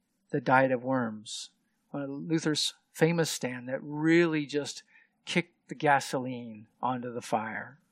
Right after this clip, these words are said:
Right? So that's one of the, one of the ways, I don't want to blow over it, one of the way, one of the reasons we mark today as Reformation Day is because on October thirty-first, five hundred and four years ago,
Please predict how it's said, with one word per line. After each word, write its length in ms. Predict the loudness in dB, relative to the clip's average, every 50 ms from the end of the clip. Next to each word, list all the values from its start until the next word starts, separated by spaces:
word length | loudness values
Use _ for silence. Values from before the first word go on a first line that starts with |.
| _ _ _ _ _ _ _ _ _
Right? 280 | -12 -10 -8 -8 -8 -8 -10 _ _ _ _ _ _ _ -20 -20 -20 -20 _ _ _ _ _ _ -6
So 240 | 0 4 4 6
that's 260 | 8 6 6 6 4 -2
one 320 | -8 -2 2 2 4 4
of 60 | 2
the, 80 | 0 2
one 180 | 4 6 6
of 60 | 6 6
the 80 | 4
ways, 420 | 4 4 2 2 0 -4 -2 0 0
I 40 |
don't 120 | 0 2 2
want 120 | 2 2
to 320 | 2 0 -2 -4 -8 -12 -14 -18 -20 -12 -2
blow 280 | 4 6 8 8 8 8
over 160 | 6 4 2
it, 60 | 0
one 100 | 0 0
of 60 | 0 0
the 80 | 2
way, 260 | 4 4 4 4 2
one 180 | 0 2 2 4
of 80 | 4 4
the 60 | 4
reasons 340 | 4 2 2 0 -4 -6 -4
we 220 | -4 -4 -4 -2
mark 320 | 2 4 4 4 4 0
today 580 | -4 -6 -4 -2 -2 -2 -2 -2 -6 -10 -14 -20 _ _ _ _ _
as 320 | -4 -2 -2 -2 -4 -6 -2
Reformation 720 | 0 2 2 2 0 -2 -2 -2 -2 -4 -4 -6 -6 -6
Day 420 | -6 -6 -6 -8 -8 -10 -12 -14 -14
is 120 | -14 -12 -10
because 260 | -6 -4 -4 -2 -2
on 80 | -2
October 640 | -2 -2 -4 -2 0 0 2 2 2 0 0 -2 -4 _
thirty-first, 760 | -2 2 2 2 2 0 -2 -2 -2 -2 -2 -4 -6 -12 -14
five 400 | -6 -2 0 2 4 2 2 0
hundred 340 | -2 -2 -2 -2 -2 -4 -6
and 160 | -6 -10 -8
four 240 | -2 0 0 0 0
years 240 | -2 -4 -6 -6 -8
ago, 460 | -8 -8 -8 -6 -6 -8 -8 -10 -14